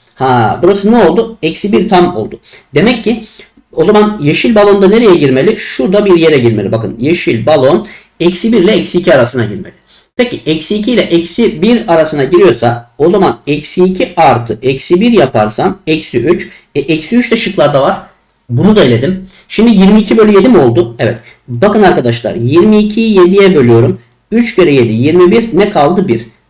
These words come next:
O zaman burası üç ile dört arasında oldu. Ne oldu arkadaşlar? Sarı balon bu araya girdi mi? Üç ile dört arasına girdi hocam. Peki burada ne var? Üç var. Burada ne var? Dört var. E, ben üç ile dördü toplarsam ne geldi?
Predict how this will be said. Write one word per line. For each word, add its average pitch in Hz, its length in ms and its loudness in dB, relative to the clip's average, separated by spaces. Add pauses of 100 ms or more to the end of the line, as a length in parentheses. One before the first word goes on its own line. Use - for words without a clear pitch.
O 151 80 -2
zaman 202 260 2
burası 214 280 2
üç 226 380 -2
ile 190 200 -2
dört 214 320 2
arasında 123 380 0
oldu. 113 360 -2 (240)
Ne 135 140 0
oldu 220 220 2
arkadaşlar? 135 480 0
Sarı 202 420 0
balon 185 360 2
bu 170 100 2
araya 165 220 2
girdi 165 300 0
mi? 185 220 2 (300)
Üç 160 200 -4
ile 147 100 2
dört 139 200 0
arasına 123 320 0
girdi 139 340 0
hocam. 104 260 -2 (320)
Peki 185 300 -2
burada 202 200 2
ne 202 160 4
var? 208 160 0 (300)
Üç 185 220 -4
var. - 160 -12 (220)
Burada 202 280 2
ne 180 140 4
var? 208 220 0 (240)
Dört 139 280 2
var. - 160 -10 (340)
E, 185 340 0
ben 196 280 0
üç 220 280 -4
ile 131 260 0
dördü 175 300 0
toplarsam 185 680 0
ne 185 160 2
geldi? 185 480 0